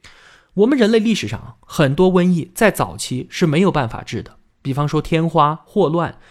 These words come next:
零三年我们经历的sars，以及近些年来的埃博拉病毒，还有这场鼠疫也是一样的。治疗鼠疫的特效药链霉素，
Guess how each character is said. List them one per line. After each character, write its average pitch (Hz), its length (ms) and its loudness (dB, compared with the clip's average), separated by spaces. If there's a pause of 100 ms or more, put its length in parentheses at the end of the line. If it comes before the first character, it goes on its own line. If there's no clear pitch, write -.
(160)
零 170 200 4
三 214 220 0
年 113 260 -4
我 139 140 0
们 131 120 -2
经 170 220 0
历 170 100 0
的 120 120 -4
sars， 117 360 -4 (360)
以 180 160 4
及 202 120 -2
近 233 240 0
些 165 180 0
年 123 140 -4
来 95 160 -8
的 - 140 -14 (120)
埃 170 180 2
博 147 120 -2
拉 151 160 2
病 151 160 0
毒， - 240 -8 (120)
还 - 160 -4
有 139 160 -2 (200)
这 202 180 4
场 143 200 -6
鼠 113 360 -8
疫 156 320 -6 (100)
也 131 200 -4
是 147 220 -2
一 117 60 0
样 113 240 -6
的。 - 100 -20 (540)
治 311 160 2
疗 220 160 6
鼠 117 260 -4
疫 151 140 0
的 131 80 -4
特 - 180 -2
效 147 200 2
药 147 220 0
链 170 220 2
霉 117 100 -4
素， - 300 -4